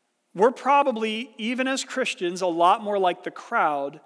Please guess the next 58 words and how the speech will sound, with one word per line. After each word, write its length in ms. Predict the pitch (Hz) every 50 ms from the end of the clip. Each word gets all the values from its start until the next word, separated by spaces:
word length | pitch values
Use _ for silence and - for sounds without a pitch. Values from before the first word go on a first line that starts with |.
| _ _ _ _ _ _ -
than 160 | 170 170 170
maybe 240 | 170 170 170 165 165
we're 160 | 156 156 151
first 320 | - - 156 143 - -
aware 300 | 156 147 156 160 156 151
of. 400 | 139 127 127 135 _ - - _ _ _ _ _ _ _ _ _ _ _ _ _ _ _ _ _ _ -
And 100 | - 202
one 120 | 226 277 311
of 80 | 320
the 40 | 285
ways 240 | 269 254 254 247 202
we 140 | 208 240 233
could, 300 | 240 233 208 202 190 -
I 140 | - 196 185
think, 400 | - - 240 220 202 180 - - _ _ _ _ _ _ _ _ _ _ _ _ _ _ _ _ - -
assess 480 | 180 - - - 285 302 294 - -
that 260 | 214 185 160 156 170
and 140 | 185 180 170
see 260 | - - - 269 285
that 240 | 269 220 185 170 165
is 140 | 170 156 -
just 200 | 214 226 220 -
by 300 | - - 247 226 220 - - - _ _ _ -
analyzing 680 | 208 214 233 233 226 208 214 208 196 185 190 214 196 202
our 200 | 208 190 185 190
own 300 | 185 180 175 175 170 156
prayer 360 | - - - 175 175 170 156
lives. 580 | 143 139 127 123 127 123 _ - - - - _ _ _ _ _ _ _ _ _ _ _ _ _ _ _ _ _ _ _ _ _ _ _ _ _ _ _ _ -
As 140 | 185 196 233
I 80 | 247
sat 280 | 233 - - 233 233 240
this 180 | 254 220 -
week 140 | 240 226 -
and 120 | - 190 -
thought 220 | 226 226 247 247
a 40 | 220
little 320 | 214 226 269 294 285 254
bit 480 | 190 190 180 175 202 233 - - - -
more 180 | 202 202 208
critically 440 | 202 - - 262 247 240 233 208 196
about 280 | 180 175 180 180 180 180
my 140 | 180 180 185
prayer 360 | 185 - - 240 233 220 196
life, 280 | 165 151 147 147 -
and 80 | 175 160
by 160 | 175 185 196
that 140 | 196 196 190
I 60 | 185
mean, 180 | 180 180 180 175
like, 160 | 170 165 -
what 200 | 175 196 247 302
is 120 | 320 240
the 100 | 196 208
content 640 | - - - - 240 233 233 247 233 - 233 214 -
of 180 | 214 190 190 180
my 160 | 175 156 156
prayer 300 | 151 - - 190 190 180
life? 460 | 147 139 135 135 196 220 - - -